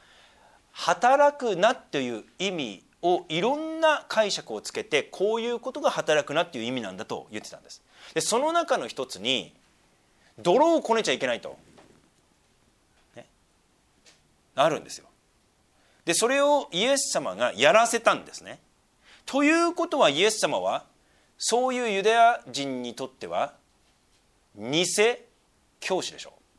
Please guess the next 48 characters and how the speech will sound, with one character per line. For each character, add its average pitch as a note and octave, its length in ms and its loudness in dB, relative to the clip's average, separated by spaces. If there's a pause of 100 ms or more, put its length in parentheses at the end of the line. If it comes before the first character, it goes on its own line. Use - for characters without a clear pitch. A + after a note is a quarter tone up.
(340)
偽 C#3 120 -4
預 A3+ 300 0
言 F#3 200 0
者 - 80 -6
な F2+ 80 -14
ん C#2+ 80 -20
で C#2 40 -20
す - 120 -14
よ。 - 120 -20 (2000)
そ - 100 -12
う - 20 -6
い - 40 -2
う - 20 0
印 D3 400 2
を C3 140 0
行 C#3+ 100 -8
っ C3+ 140 -4
て C3+ 100 -12
ね。 D#3 240 -8 (800)
で D3 80 -4
も C3 160 -6
安 E3 220 -2
息 F3 240 -6
日 C3 160 -6
に A2 80 -8
そ B2+ 140 -6
う - 20 -2
い B2 40 -4
う - 20 -8
こ B2+ 80 -10
と G#2+ 120 -6
を F#2+ 60 -6
行 A2+ 100 -10
う G#2+ 160 -4
と - 120 -16
い - 20 -12
う - 20 -16
こ F#2+ 80 -14
と G2+ 120 -10
は、 G#2 300 0 (420)
誤 F#3 320 2
っ G#3 180 -6
た G#2 300 0 (360)
教 C3 80 -8 (180)
え D3 80 0
の C#3 100 -4
中 C3+ 200 -2
に G#2+ 360 -8